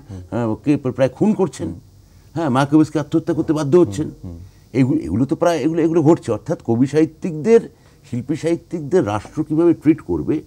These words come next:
Speaker 2: যার ফলে প্লেটো সবসময় বলেছেন যে তার আদর্শ রাষ্ট্রে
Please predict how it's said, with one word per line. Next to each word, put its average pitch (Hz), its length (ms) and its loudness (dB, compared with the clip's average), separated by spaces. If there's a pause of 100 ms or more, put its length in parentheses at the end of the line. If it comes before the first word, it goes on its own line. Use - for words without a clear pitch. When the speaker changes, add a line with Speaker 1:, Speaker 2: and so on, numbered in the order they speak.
(300)
Speaker 2:
যার 123 100 -2
ফলে 156 220 0
প্লেটো 143 440 4
সবসময় 151 380 -4
বলেছেন 117 400 -2
যে 151 220 -4 (380)
তার 117 120 -8
আদর্শ 123 380 -2
রাষ্ট্রে 131 460 -4